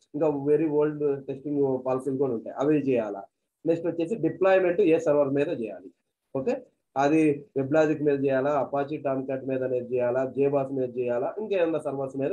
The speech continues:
చేయాలా. తర్వాత ఇవన్నీ అయిపోయిన తర్వాత మెయింటెనెన్స్ అంటే ఏం లేదు, ప్రొడక్షన్ లో చేసిన తర్వాత ఈ సర్వర్స్ ట్వంటీ ఫోర్ బై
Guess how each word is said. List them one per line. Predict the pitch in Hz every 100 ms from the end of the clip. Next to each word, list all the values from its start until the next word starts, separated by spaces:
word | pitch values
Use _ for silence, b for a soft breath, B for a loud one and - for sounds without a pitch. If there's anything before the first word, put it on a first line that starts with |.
| 156
చేయాలా. | 110 - _ _ _ _ _ _ -
తర్వాత | 151 175 180
ఇవన్నీ | 170 160 175 190 170
అయిపోయిన | 156 156 156
తర్వాత | 151 170 226 160
మెయింటెనెన్స్ | 190 208 190 180
అంటే | 196 151
ఏం | 135 131
లేదు, | 117 113
ప్రొడక్షన్ | 139 175 175 196
లో | 190 165
చేసిన | 160 160 151
తర్వాత | 120 - - 214 - _ _ _
ఈ | 185 190
సర్వర్స్ | 165 190 214 240 247
ట్వంటీ | 180 196 208
ఫోర్ | 196 170
బై | 170